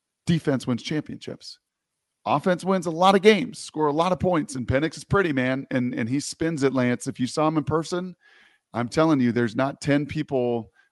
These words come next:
on the planet right now. Like, if we were to do the, the old, like, American Gladiators or the old Q B Challenge and said, "Okay, take the ten on the planet that can spin this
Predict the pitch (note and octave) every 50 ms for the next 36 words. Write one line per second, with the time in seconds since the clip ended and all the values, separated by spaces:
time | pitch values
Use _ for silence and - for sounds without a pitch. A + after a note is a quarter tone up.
0 | _ - - B2+ B2 A#2+ A2+ - - - F3 F3 F3+ E3 C#3 C3+ A#2+ G#2+ - -
1 | A#2+ G#2+ G2 G2+ - _ _ - B2 A#2 - C3+ - C3+ D3 D3+ D3+ D3 C#3 C3+
2 | G#2+ C3 C3+ C#3 C#3 C3+ A#2 B2 B2 A#2 A#2+ B2 A#2+ B2 B2 A2+ A#2+ A2+ - A#2+
3 | A#2+ A#2 A#2+ B2 A#2+ - A#2+ A#2 G#2+ G2+ F#2+ A2 A#2+ B2 A#2+ A#2+ A#2+ A2+ A#2+ A#2+
4 | A#2+ A#2+ A2 - - G2+ E2+ D#2+ E2 - _ _ - - - _ - C#3+ C3+ B2
5 | C#3 B2 - - - D3+ C#3 A#2 C#3+ C3 - - - C3 A2 A2 B2 C3 B2+ C3
6 | C#3 B2 - - _ _ _ _ _ - A#2+ G#2+ - A#2+ A#2 B2 - - C3+ A#2
7 | A#2 - - C3+ C#3+ - - B2+ - _ - - - D3+ D#3 E3 F3 E3+ E3+ E3+
8 | E3 - - - - D3+ C3+ A#2 G2+ - - _ _ _ _ _ _ _ - A#2
9 | - - B2 G#2+ - - - - _ - D3 D3 D#3 E3 E3 D3+ D3 C#3+ C3+ -
10 | -